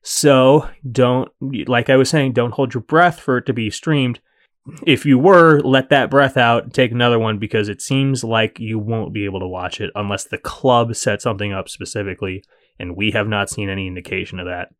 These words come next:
Then again, there hasn't been a game at Coachella for us yet. Who knows? But, um, we got live tweets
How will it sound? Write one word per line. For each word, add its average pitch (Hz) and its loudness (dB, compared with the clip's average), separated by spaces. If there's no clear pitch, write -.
Then 87 -12
again, 87 -10
there 87 -12
hasn't 90 -10
been 95 -6
a 90 -10
game 92 -10
at 87 -12
Coachella 117 0
for 85 -14
us - -12
yet. 62 -12
Who 87 -10
knows? 87 -14
But, 135 2
um, 131 2
we 135 6
got 160 6
live 165 2
tweets - 0